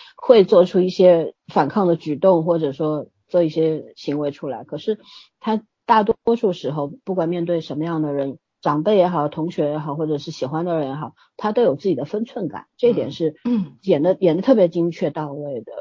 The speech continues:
Speaker 1: 就是我就觉得这样子一个，一个房子里走出来的女孩就应该是这个样子的，她没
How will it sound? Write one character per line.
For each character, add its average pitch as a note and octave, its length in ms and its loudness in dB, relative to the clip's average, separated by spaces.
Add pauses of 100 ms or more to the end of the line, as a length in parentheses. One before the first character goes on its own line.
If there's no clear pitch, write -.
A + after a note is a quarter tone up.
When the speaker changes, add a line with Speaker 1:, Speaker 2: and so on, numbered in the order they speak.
Speaker 1:
就 C#4 100 0
是 B3+ 140 4
我 E3 220 4
就 C4+ 100 2
觉 F#3 180 2
得 F#3+ 120 0
这 C4 100 2
样 A#3+ 160 4
子 G3 160 0
一 F3 80 0
个， F3+ 140 -4 (220)
一 F3 120 -4
个 G#3+ 80 4
房 F3 220 0
子 F#3 80 -2
里 F#3 100 4
走 D3+ 160 -2
出 - 160 -6
来 E3+ 100 -2
的 E3+ 60 -4
女 D3+ 120 0
孩 C#3+ 200 -8
就 F#3 140 -6
应 G3 80 -2
该 A#3 160 -2
是 G3+ 80 -4
这 D#3 80 -4
个 C3+ 80 -4
样 B2 240 -14
子 - 100 -20
的， - 140 -20 (1120)
她 A3 100 -2
没 G3+ 240 2